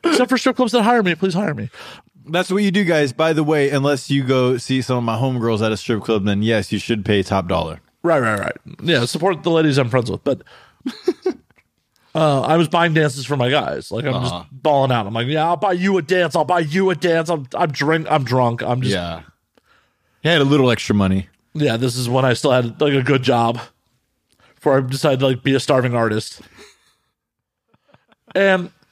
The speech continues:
Speaker 1: I buy my guy a dance. He's like, "Oh, I don't do dances." I'd already paid the girl. She's like, "Well, I'm keeping the money." I'm like, "Obviously, I'm not asking you for the money back."
Speaker 2: Yeah, yeah.
Speaker 1: He's like, "I don't do dances." I'm like, "Dude, I paid for it." "No, I'm not doing it." She's like, "Do you want the dance?" I'm like, "Sure.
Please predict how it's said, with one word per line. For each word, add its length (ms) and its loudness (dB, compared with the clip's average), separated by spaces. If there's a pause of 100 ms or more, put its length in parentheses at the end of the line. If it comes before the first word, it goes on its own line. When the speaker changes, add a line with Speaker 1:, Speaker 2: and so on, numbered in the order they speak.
(120)
Speaker 1:
I 100 0
buy 180 2
my 140 2
guy 140 2
a 20 -2
dance. 200 0
He's 120 -2
like, 140 -2 (120)
"Oh, 60 2
I 100 2
don't 160 -2
do 80 -6
dances." 540 -14
I'd 120 0
already 260 4
paid 120 2
the 60 -4
girl. 260 -14 (960)
She's 120 -10
like, 140 -2
"Well, 100 0
I'm 60 -2
keeping 200 0
the 60 0
money." 140 2
I'm 80 -2
like, 220 -4
"Obviously, 320 -2
I'm 60 -2
not 160 -4
asking 300 -6
you 60 -2
for 100 -6
the 80 -6
money 240 -4
back." 420 -10
Speaker 2:
Yeah, 380 -4 (260)
yeah. 360 0 (120)
Speaker 1:
He's 140 -4
like, 100 -2
"I 100 2
don't 140 2
do 80 2
dances." 200 0
I'm 80 -2
like, 80 -8
"Dude, 160 0
I 60 -2
paid 240 0
for 220 -2
it." 60 -20 (480)
"No, 260 -4
I'm 100 -2
not 140 2
doing 180 -2
it." 100 -10 (100)
She's 100 -12
like, 200 -10
"Do 80 -6
you 80 2
want 200 2
the 60 -2
dance?" 240 0
I'm 140 -2
like, 140 -8
"Sure. 540 -2